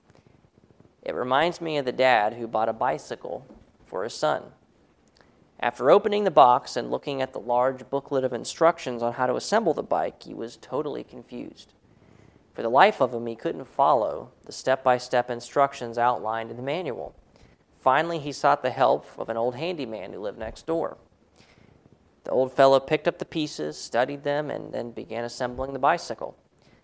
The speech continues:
In a short time, he had it put together. "That's amazing," said the dad, "and you did it without even looking at the instructions."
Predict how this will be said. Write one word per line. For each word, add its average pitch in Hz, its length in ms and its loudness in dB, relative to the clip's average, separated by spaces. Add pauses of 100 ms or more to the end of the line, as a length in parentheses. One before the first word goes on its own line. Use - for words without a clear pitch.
(180)
In 98 80 -8
a 107 60 -6
short 151 300 0
time, 135 260 -2
he 143 100 -8
had 113 140 -4
it - 80 -8
put 131 160 -6
together. 202 380 -6 (560)
"That's - 160 0
amazing," 240 580 2
said 123 260 0
the 104 80 -8
dad, 113 280 2
"and 160 100 -2
you 175 60 -4
did 190 160 4
it 190 40 2
without 190 260 4
even 185 200 -2
looking 185 300 -6
at 180 140 -8
the 185 80 -4
instructions." - 880 -4